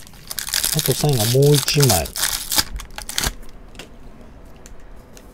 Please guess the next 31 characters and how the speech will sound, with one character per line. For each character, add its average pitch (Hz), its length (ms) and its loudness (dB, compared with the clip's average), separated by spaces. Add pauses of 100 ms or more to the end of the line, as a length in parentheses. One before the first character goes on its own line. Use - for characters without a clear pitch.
(1700)
お、 139 120 2 (200)
ス - 160 -12
パ 202 140 4
ー - 20 2
ク - 160 -8
に 76 60 -6
な 71 60 -8
っ - 40 -12
て - 120 -14
る。 - 80 -16 (840)
あ、 127 120 0 (140)
百 131 320 0
五 170 120 10
十 139 160 2
だ。 - 120 -4 (1000)
は 139 140 4
い。 107 120 -4 (800)
ね、 151 300 2
ス - 160 -10
キ 131 120 -2
ン 92 100 -2
百 - 400 0
五 123 140 6
十 120 120 0
シ - 200 -6
リ 110 140 -4
ア - 60 -10
ル - 120 -16
で - 80 -20
す - 120 -12
ね。 82 220 -4